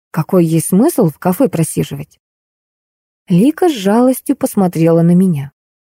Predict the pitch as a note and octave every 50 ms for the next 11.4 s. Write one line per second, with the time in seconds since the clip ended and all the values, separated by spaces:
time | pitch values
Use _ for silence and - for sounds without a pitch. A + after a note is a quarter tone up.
0 | _ _ _ _ _ _ _ _ _ _ - E4 F4+ F4 - B3+ A#3 A3 A3 C4+
1 | C4+ A#3+ G3+ G#3 G3+ G3+ G3+ G#3+ A3 - A3+ A3 G3+ F#3+ F3+ E3+ D#3+ G3+ G#3 G#3+
2 | G#3 G#3+ G3+ - A3+ A3 A3 G#3+ G3+ G3 G3 G3 G3 G3 G3 G3+ G3 F3+ D#3+ D#3
3 | D#3+ _ _ _ _ _ _ _ _ _ _ _ _ _ _ _ _ _ _ _
4 | _ _ _ _ _ _ - - - - - - F3+ A#3 D4+ D4 - - D3+ -
5 | _ _ - F3+ D#3+ F3 E3 E3 D#3 - E3+ D#3+ E3 D#3 D3+ D#3 D#3 D#3 - D#3+
6 | D3+ D3 D3 D#3+ _ _ _ - - - F#3+ F#3 A3 A#3 G#3+ G3 - G#3 G3+ -
7 | - G#3 E3+ - F3 F3+ F3+ - - D#3+ D#3+ E3+ F#3 F3 D#3+ F3 F3+ A3+ C#4+ -
8 | - C#4 B3 - - - A3 G3 F#3+ F3 D#3+ D3 D3+ - - - D#3 _ _ _
9 | _ _ _ _ _ _ _ _ _ _ _ - E3+ E3 E3+ A3 C#4 - - E4+
10 | E4+ E4 C#4 B3 - A#3+ G#3+ - - A#3+ A3+ A3 A3+ - - A3+ F#3+ F#3+ G#3 A3+
11 | G3 D#3+ D3 D3+ _ - D3+ D3+